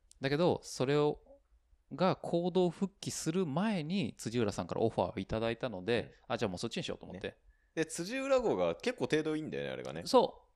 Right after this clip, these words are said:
Speaker 1: う。あのー、十四万キロ走ってるけど、十一万キロの時にエンジンをオーバーホールした
Speaker 2: おー。
Speaker 1: らしくて、で、えっと、足回りも二インチ上がってて、しかも公認取れてる。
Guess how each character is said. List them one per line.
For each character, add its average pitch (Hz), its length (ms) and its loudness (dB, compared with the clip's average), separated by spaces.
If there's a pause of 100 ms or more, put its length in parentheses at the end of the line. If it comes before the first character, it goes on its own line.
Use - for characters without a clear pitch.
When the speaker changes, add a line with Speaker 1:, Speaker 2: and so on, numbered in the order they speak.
(100)
Speaker 1:
う。 - 40 -14
あ 127 120 0
の 117 680 -2
ー、 - 80 -10
十 127 1080 -2
四 131 360 2
万 127 240 2
キ - 120 0
ロ 98 160 2 (680)
走 - 280 0
っ - 40 -20
て 107 100 0
る 95 80 -4
け - 140 -6
ど、 123 260 0
十 139 260 -6
一 170 160 -10
万 196 160 -6
キ - 100 -10
ロ 110 120 -4
の 101 80 -4
時 101 220 -6
に 95 180 -4
エ 107 40 0
ン 104 100 -2
ジ 98 140 -4
ン 95 120 0
を 98 100 0
オ 98 60 2
ー 90 40 -2
バ 95 100 2
ー - 20 -2
ホ 101 160 -2
ー - 20 -4
ル 92 60 -6
し - 100 -10
た - 160 -6 (160)
Speaker 2:
お 113 500 2
ー。 - 40 -6
Speaker 1:
ら 95 100 0
し - 80 -6
く 113 100 -10
て、 156 320 -2 (440)
で、 175 420 0
え 127 240 -2
っ - 80 -16
と、 117 300 2
足 131 200 0
回 139 160 4
り 123 60 2
も 95 300 0
二 123 260 -2
イ - 40 -4
ン 131 40 -10
チ - 140 0
上 92 100 4
が 92 80 0
っ 92 100 -2 (120)
て - 80 -8
て、 - 100 -10
し - 80 -6
か 117 100 0
も 98 100 -4
公 117 180 -2
認 107 180 -2
取 101 160 0
れ 92 60 -4
て - 80 -10
る。 - 180 -6